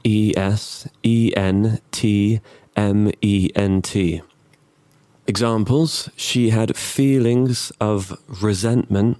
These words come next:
towards her ex-husband. Or you could use the verb resent. She resented her ex-husband. After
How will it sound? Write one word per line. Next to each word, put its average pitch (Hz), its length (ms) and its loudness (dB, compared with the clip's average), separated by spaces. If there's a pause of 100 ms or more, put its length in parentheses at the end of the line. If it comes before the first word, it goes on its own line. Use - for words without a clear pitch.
(160)
towards 101 580 0
her 101 300 0
ex-husband. 95 880 -2 (460)
Or 120 100 2
you 117 160 2
could 160 640 0
use 117 240 0
the 104 140 0
verb 107 580 -2 (540)
resent. 101 680 0 (680)
She 107 460 0 (280)
resented 101 960 -2 (260)
her 90 220 0
ex-husband. 87 840 -4 (800)
After 123 580 0